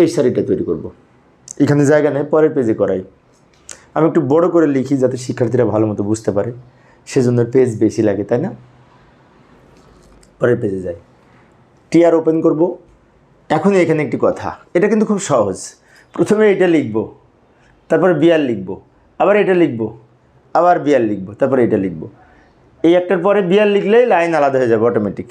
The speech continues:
কারণ বিআর ট্যাগ দ্বারা লাইন ব্রেক করে, এটা তো আমরা জানি, তাই না? আচ্ছা, তো লিখি for one equal to five to ten, এই যে টিডি ব্যবহার করব সেল তৈরির জন্য। One equal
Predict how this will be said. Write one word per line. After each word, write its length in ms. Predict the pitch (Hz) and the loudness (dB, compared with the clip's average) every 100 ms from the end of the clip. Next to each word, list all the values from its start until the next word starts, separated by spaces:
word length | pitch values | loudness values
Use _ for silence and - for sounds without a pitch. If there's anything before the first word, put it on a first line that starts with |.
| - | -4
কারণ 160 | 139 139 135 | -2 0 2
বিআর 220 | 165 180 180 | 2 2 0
ট্যাগ 140 | 180 147 | -2 0
দ্বারা 160 | 160 160 | 2 4
লাইন 160 | 147 143 135 | 2 0 0
ব্রেক 180 | 147 147 | -2 0
করে, 120 | 123 | 0
এটা 100 | 110 110 | 0 0
তো 40 | 123 | 0
আমরা 120 | 127 117 | 0 0
জানি, 220 | 104 95 - _ _ | 0 -6 -16 _ _
তাই 100 | - 196 | -2 -2
না? 60 | 254 - _ _ _ _ - | -4 -14 _ _ _ _ -14
আচ্ছা, 280 | 92 - - - | -12 -12 -14 -6
তো 60 | - 160 | 0 0
লিখি 200 | 170 220 - _ _ _ _ _ _ _ | 0 -6 -12 _ _ _ _ _ _ _
for 240 | - 175 180 277 - _ _ _ _ _ _ | 0 2 2 -2 -10 _ _ _ _ _ _
one 260 | 156 180 196 202 180 - _ _ _ - - 160 | 0 0 0 -4 -8 -12 _ _ _ -20 -2 -2
equal 260 | - 165 160 | 2 2 2
to 40 | 170 147 - | 2 0 0
five 320 | 151 151 160 151 - - | 0 0 -2 -8 -8 0
to 80 | 147 143 | 0 2
ten, 160 | 151 127 104 - _ _ _ _ 117 | 0 0 -8 -16 _ _ _ _ -4
এই 60 | 95 | -4
যে 80 | 95 - _ _ _ - - - - | -10 -20 _ _ _ -20 -20 -16 -2
টিডি 240 | 160 151 151 | 0 2 2
ব্যবহার 220 | 147 135 127 | 2 2 0
করব 120 | 135 151 151 | 0 0 2
সেল 140 | 143 127 | 0 2
তৈরির 220 | 143 143 131 | 2 2 2
জন্য। 160 | 156 180 220 - _ - - - 127 160 | 0 0 -6 -18 _ -20 -20 -4 0 0
One 100 | 170 | 0
equal 220 | 165 165 | 0 2